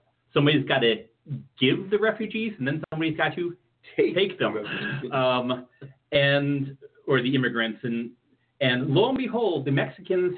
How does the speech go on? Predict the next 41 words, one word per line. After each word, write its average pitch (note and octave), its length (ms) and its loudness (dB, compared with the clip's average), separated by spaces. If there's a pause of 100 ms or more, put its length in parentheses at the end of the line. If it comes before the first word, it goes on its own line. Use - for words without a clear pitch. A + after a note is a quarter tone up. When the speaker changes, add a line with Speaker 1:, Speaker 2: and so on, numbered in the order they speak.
Speaker 1:
had C#3+ 340 -2
previously G#3 600 0
pretty G3 240 -8
much F3+ 240 -8
said, D#3+ 360 -6
"All F3+ 80 0
right, C#3 240 0
yeah, C3 200 -2
you, A#2+ 200 -6
you, C3 220 -10
we A#2+ 200 -8
trust - 320 -2
you. G#2+ 200 0
They're, A2 200 -2
these A2+ 180 -2
are A2+ 80 0
ours." A2+ 260 4 (420)
And C3+ 240 4
the, D3 340 2
the A#2+ 360 2 (200)
Mexican C3+ 460 2
foreign D3+ 240 2
minister D#3+ 420 0
has, C3 160 2 (100)
has A#2+ 340 0
said, B2 360 -2
"Yeah, D3+ 160 2
by C#3+ 160 4
the C#3+ 60 2
way, C#3+ 120 2
you G#2+ 120 0
might C#3+ 160 2
wanna C3+ 200 2 (100)
cha-, D3 80 -2 (100)
ex-, D3 160 -6 (520)
change F3 260 0
this C#3 180 -2
rhetoric G#3+ 440 2
a D3 40 -2
little C3 180 2
bit B2+ 180 -2